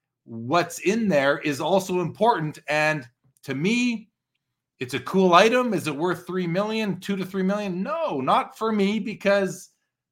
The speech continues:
I'm gonna look what's it. Now, if the market says it's worth it, then that's worth it. Who am I to argue? But I think that, um, that, that whoever ends up opening that thing one day, whether that's, you know,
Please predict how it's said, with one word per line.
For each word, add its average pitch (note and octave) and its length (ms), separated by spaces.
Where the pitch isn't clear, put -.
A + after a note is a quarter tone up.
I'm F#3 220
gonna G3+ 180
look F#3 180
what's E3+ 180
it. F3 100
Now, D3+ 320
if A#2+ 120
the C#3+ 80
market F#3 380
says A3 240
it's E3+ 140
worth A3 240
it, F#3 100
then E3 200
that's D#3 220
worth D#3 220
it. B2 100
Who D3+ 120
am D#3+ 100
I D3+ 120
to C#3+ 60
argue? E3+ 440
But C3 360
I C3+ 100
think C3+ 260
that, C3 300
um, A#2+ 340
that, B2+ 220
that B2+ 140
whoever E3 260
ends D#3 180
up B2+ 140
opening D3+ 360
that F#3+ 200
thing G3+ 180
one G3 200
day, G#3+ 320
whether C#3+ 240
that's, C#3+ 280
you D3+ 80
know, E3 220